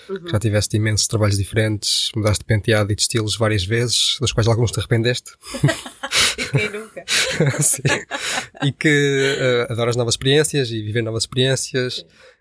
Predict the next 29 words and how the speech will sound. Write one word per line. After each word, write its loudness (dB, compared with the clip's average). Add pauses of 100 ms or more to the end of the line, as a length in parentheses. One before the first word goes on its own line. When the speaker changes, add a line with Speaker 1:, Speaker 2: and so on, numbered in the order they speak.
(140)
Speaker 2:
Ahm, -2
dirias 0
que -14 (200)
tens 2
mais 4
facilidade 2
em -2
mudar, 2 (580)
ah, 0
do 0
que -2
a 6
generalidade 2
das 0
pessoas? 0 (580)
Ahm, -2 (540)
Speaker 1:
Uhum. -16 (160)
Speaker 2:
ou 2
que -14
trabalhaste 2
nisso, 2
isso, 0
isso -2
trabalhaste, 2
mas -2 (640)
como 4
é 4
que -10
te 2